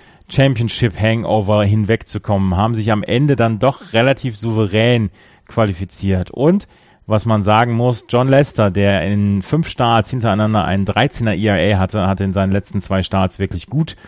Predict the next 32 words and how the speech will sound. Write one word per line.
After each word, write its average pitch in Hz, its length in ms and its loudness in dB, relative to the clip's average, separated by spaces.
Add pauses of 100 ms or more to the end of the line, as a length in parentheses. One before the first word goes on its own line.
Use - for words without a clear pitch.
(140)
gespielt, 123 340 0
hat 104 140 0
jetzt 95 160 -4
auch 80 160 -6
gestern 113 400 0
in 85 100 -4
seinem 95 220 0
letzten 107 540 -4
Spiel 107 360 0 (420)
dann 110 160 2
nur 110 140 2
ein 101 140 0
paar 110 180 2
Hits 104 220 0
beziehungsweise 98 420 -2
nur 98 160 -2
einen 107 240 0
Run 104 220 0
zugelassen. 98 560 0 (340)
Und, 101 460 0
äh, 82 180 -2
er 104 160 4
sieht 107 300 -8
wieder 110 260 0
aus 104 320 0
wie 101 140 -2
der, 98 340 2 (320)
ähm, 90 640 0
wie 101 120 -2
der, 101 320 0
wie 98 80 -4
der, 98 260 0